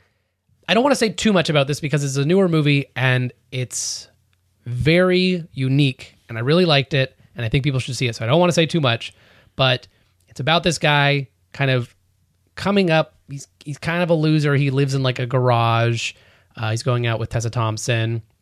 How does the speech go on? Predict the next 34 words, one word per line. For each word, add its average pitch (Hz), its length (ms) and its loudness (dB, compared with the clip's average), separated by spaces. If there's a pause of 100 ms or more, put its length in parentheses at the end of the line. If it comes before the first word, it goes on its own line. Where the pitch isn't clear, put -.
(480)
and 127 460 2 (1700)
he 151 160 -2
works 165 300 2
at 143 80 -6
this 147 240 -4 (180)
call 220 240 2
center 156 380 -2
with 139 420 0
a 127 60 -8
friend 147 320 0
of 135 100 -2
his, 123 460 2
and 123 260 -6
then 113 160 -2
eventually 117 400 -4
her, 123 320 0
like, 104 160 -6
it - 80 -10
help 113 160 -8
gets 110 120 -8
her 104 80 -6
part-time 110 340 0
job. 123 260 -2
But 113 180 -4 (400)
they 143 220 2
are, 127 320 0 (220)
oh, 135 140 -2
and 180 180 2
also, 170 240 2
uh, 151 100 2
Steven 160 280 -4
Yeun 160 260 -2
from, 113 260 -4
uh, 107 340 -2